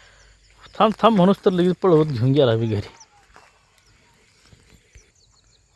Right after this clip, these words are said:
तर बघा, ही अशा पद्धतीनं आमची बाग आता ही काढली आहे. आता नवीन रोपं लावायची का ऊस लावायचं हे कमेंटमध्ये सांगा. कुठलं पीक घेऊ द्या.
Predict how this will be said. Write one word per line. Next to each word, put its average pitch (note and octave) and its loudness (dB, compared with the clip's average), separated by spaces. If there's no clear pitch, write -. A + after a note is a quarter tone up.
तर E3 -2
बघा, D#3+ 0
ही E3 2
अशा E3 0
पद्धतीनं D#3+ -6
आमची E3 -8
बाग C#3+ -2
आता C#3+ -6
ही D3 -6
काढली C3+ -4
आहे. A#2+ -4
आता A#2+ -8
नवीन C3+ -4
रोपं C#3+ -6
लावायची C3 -2
का C#3 -6
ऊस C3 -8
लावायचं C3+ -2
हे C3+ -6
कमेंटमध्ये C3 -6
सांगा. B2 -6
कुठलं B2+ -10
पीक C3 -12
घेऊ C3 -2
द्या. A#2 -2